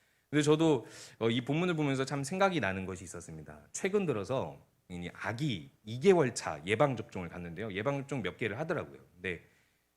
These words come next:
예방접종 갔다 와서 저희 어머니가 물어보는 거예요. "주사바늘 안 부러졌디?" 그러는 거예요. "아이, 무슨 요즘 시대에 주사바늘이 부러져. 말도 안 되는 소리 하지 마세요." 이랬더니,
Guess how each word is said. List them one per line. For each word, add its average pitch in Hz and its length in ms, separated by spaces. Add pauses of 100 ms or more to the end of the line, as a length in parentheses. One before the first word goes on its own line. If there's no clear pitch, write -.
예방접종 202 480
갔다 160 220
와서 165 140
저희 151 180
어머니가 123 360
물어보는 101 440
거예요. 82 400 (1200)
"주사바늘 220 520
안 143 160
부러졌디?" 226 600
그러는 127 240
거예요. 98 320 (1120)
"아이, 110 180 (480)
무슨 - 320 (260)
요즘 117 240
시대에 139 320 (140)
주사바늘이 180 560
부러져. 110 800 (480)
말도 165 260
안 202 100
되는 190 140
소리 175 140
하지 165 140
마세요." 110 380
이랬더니, 120 520